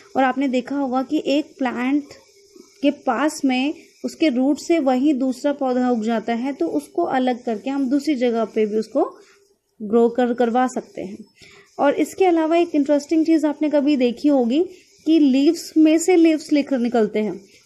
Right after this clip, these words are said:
और उस पार्ट को वहाँ से निकाल कर अगर सॉइल में कहीं पर लगाया जाए तो वहाँ से भी एक नया प्लांट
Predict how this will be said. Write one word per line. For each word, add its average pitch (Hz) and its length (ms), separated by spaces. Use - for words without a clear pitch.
और 262 120
उस - 440
पार्ट 277 300
को 339 140
वहाँ 294 200
से 294 120
निकाल 254 320
कर 240 140
अगर 240 240
सॉइल 226 320
में 226 140
कहीं 226 220
पर 220 180
लगाया 214 360
जाए 214 260
तो 330 320
वहाँ 220 240
से 220 200
भी 214 200
एक 233 180
नया 208 220
प्लांट 233 300